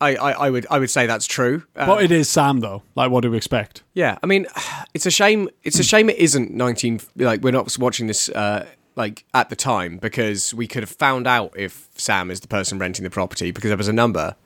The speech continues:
Speaker 2: That's true. We
Speaker 1: We
Speaker 2: could
Speaker 1: could have
Speaker 2: ring
Speaker 1: called
Speaker 2: it.
Speaker 1: Morocco four one three one and, and seen.
Speaker 2: Do you reckon if we call that now? <laughs>
Speaker 1: I mean, I reckon I'm, I'm just gonna go out there and say that in this day and age, I don't think that's enough <laughs> numbers.
Speaker 2: No, probably not.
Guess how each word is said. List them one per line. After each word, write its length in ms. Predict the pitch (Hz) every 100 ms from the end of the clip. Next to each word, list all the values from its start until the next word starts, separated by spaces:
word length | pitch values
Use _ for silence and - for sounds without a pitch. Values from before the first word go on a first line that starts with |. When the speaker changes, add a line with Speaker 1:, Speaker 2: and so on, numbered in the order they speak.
| _ _ _ - 170
Speaker 2:
That's 220 | 175 -
true. 160 | 202
We 60 | 214
Speaker 1:
We 80 | 135
Speaker 2:
could 60 | 139
Speaker 1:
could 60 |
have 40 | 135
Speaker 2:
ring 80 | 165
Speaker 1:
called 120 | 131
Speaker 2:
it. 60 | 113
Speaker 1:
Morocco 500 | 117 117 - 110 107
four 260 | - 113 104
one 180 | 104 104
three 260 | 110 101
one 380 | 104 104 82 95 _ _ _ _ _ _ _ -
and, 420 | 107 98 98 -
and 160 | 110 101
seen. 300 | - 104 104 107 - _ _ _
Speaker 2:
Do 80 | 190
you 20 |
reckon 120 | 254
if 80 | 240
we 80 | 233
call 340 | - 196 180
that 200 | 175 170
now? 540 | 160 190 202 - 151 - 202 - - _ _
<laughs> 460 | _ - - 185 -
Speaker 1:
I 60 |
mean, 160 | 131 127
I 140 | 147
reckon 400 | 143 127 131 110
I'm, 240 | - 131 127 -
I'm 160 | 127
just 220 | 123 165
gonna 160 | 170 131
go 160 | 127 120
out 180 | 117
there 160 | 107 98
and 100 | 98
say 220 | - 101
that 240 | 98 90 -
in 160 | 117
this 200 | 123 123
day 180 | 127 101
and 80 | 98
age, 200 | 90 92
I 40 | 101
don't 240 | 180 147
think 140 | 131
that's 220 | 117 110 110
enough 340 | 113 143 -
<laughs> 0 |
numbers. 680 | 117 160 190 151 165 - 190
Speaker 2:
No, 360 | 247 170 127
probably 320 | 147 131 127
not. 260 | 127 120